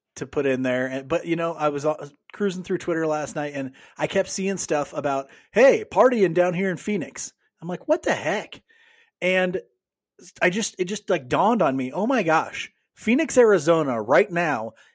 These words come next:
at the end of February and beginning of March, or ha-, back half of February, beginning half of March, is, like, the party capital of our country." Okay? They just had the Waste Management Open.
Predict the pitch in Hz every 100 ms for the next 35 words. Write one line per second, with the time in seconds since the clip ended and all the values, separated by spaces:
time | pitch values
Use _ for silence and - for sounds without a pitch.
0 | - 139 151 147 180 226 214 156 - -
1 | 202 190 190 185 175 135 127 156 180 151
2 | 131 139 117 - 120 113 151 - _ _
3 | 151 170 185 170 165 175 160 165 160 139
4 | 139 160 143 156 139 131 131 - - -
5 | - 214 226 208 226 - 233 240 233 208
6 | 185 185 180 160 175 170 160 - 160 -
7 | 120 - _ _ _ _ _ _ - 139
8 | 190 190 185 _ _ - 147 131 220 220
9 | 220 185 170 160 - 156 151 131 135 117
10 | 120 175